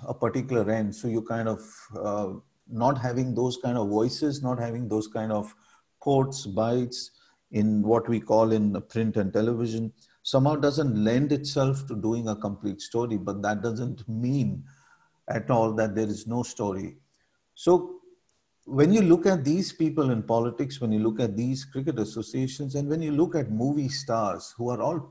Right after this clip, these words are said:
part of all of this, it's very difficult to bring in a law, because there's always going to be this tug of war.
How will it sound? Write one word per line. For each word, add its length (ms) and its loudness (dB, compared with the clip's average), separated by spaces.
part 320 0
of 180 -4
all 200 0
of 180 -8
this, 340 -10
it's 180 -8
very 200 0
difficult 480 -4
to 60 0
bring 320 -2
in 140 -2
a 60 -6
law, 260 2
because 300 -4
there's 200 -4
always 320 0
going 160 -2
to 60 -2
be 140 -4
this 420 -6
tug 180 0
of 160 2
war. 380 2